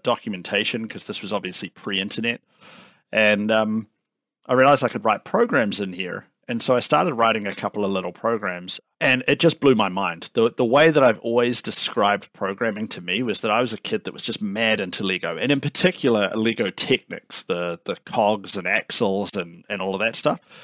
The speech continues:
And, you know, you'd always be begging your parents, "Can you buy me this? Can you buy me that? Can you buy me this?" And, you know, it's like, "No, that stuff's expensive," you know. But discovering a programming language was like finding a box with an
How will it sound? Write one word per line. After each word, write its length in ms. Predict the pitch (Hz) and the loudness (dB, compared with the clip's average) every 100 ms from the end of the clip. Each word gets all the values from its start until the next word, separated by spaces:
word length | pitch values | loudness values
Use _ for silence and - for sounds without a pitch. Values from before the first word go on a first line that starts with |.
| - - _ _ _ - | -20 -20 _ _ _ 2
And, 340 | 143 147 135 | 6 6 2
you 80 | 196 | 2
know, 80 | 196 | 4
you'd 180 | 156 262 | 4 6
always 220 | 247 180 | 4 4
be 100 | 156 | 2
begging 360 | - 131 120 | 2 0 0
your 80 | 113 | -4
parents, 320 | - 113 90 | -2 -2 -2
"Can 120 | - 240 | -2 -2
you 100 | 240 | 0
buy 180 | 208 208 | 2 2
me 100 | 190 | 2
this? 300 | 196 196 - | 2 2 2
Can 120 | 160 | 0
you 60 | |
buy 200 | 170 185 | 2 4
me 80 | 180 | 4
that? 340 | 170 170 175 - | 2 4 2 0
Can 80 | |
you 60 | 160 | -2
buy 160 | 160 165 | -2 0
me 80 | |
this?" 320 | 160 165 165 120 | 0 2 2 2
And, 100 | 117 | 0
you 60 | |
know, 120 | 117 | 0
it's 140 | 113 - | 0 0
like, 220 | 104 - | -2 -2
"No, 160 | 151 143 | -2 0
that 140 | 135 | 0
stuff's 220 | - 127 | 0 0
expensive," 720 | 120 - 127 113 120 117 - - | 2 0 0 0 0 -2 -4 -16
you 80 | 107 | -18
know. 80 | - _ _ _ _ - | -18 _ _ _ _ -2
But 220 | 131 - _ - | -2 -2 _ 2
discovering 520 | 135 - 170 208 160 | 2 4 4 2 0
a 60 | |
programming 600 | - - 117 123 160 170 | -4 -2 -2 0 0 0
language 460 | 160 170 202 277 - | 0 -2 -2 -4 -2
was 140 | 127 | 0
like 180 | 120 120 | 0 0
finding 320 | - 143 139 | 2 2 2
a 60 | 104 | -4
box 420 | - 123 117 - | -2 0 0 0
with 140 | 117 | -2
an 100 | 107 | -8